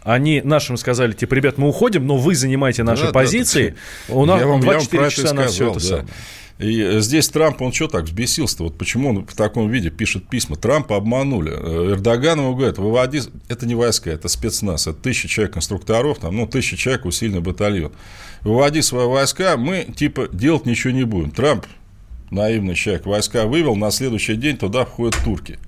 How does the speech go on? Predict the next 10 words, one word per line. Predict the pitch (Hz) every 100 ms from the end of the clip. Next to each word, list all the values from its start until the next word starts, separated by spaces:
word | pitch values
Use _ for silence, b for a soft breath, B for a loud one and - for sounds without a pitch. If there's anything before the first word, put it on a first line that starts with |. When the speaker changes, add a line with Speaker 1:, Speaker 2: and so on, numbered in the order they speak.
| -
Speaker 2:
Весь | 90 120 151
американский | 110 117 120 127 135 -
конгресс, | 113 117 110 101 73 -
т-, | -
противники | - 98 104 147 139 120
Трампа, | - 110 104 87 -
которые | 98 120 127 104 B B
постоянно | - - 135 131
жаждут | 87 110 117 117 -
крови, | 110 101 76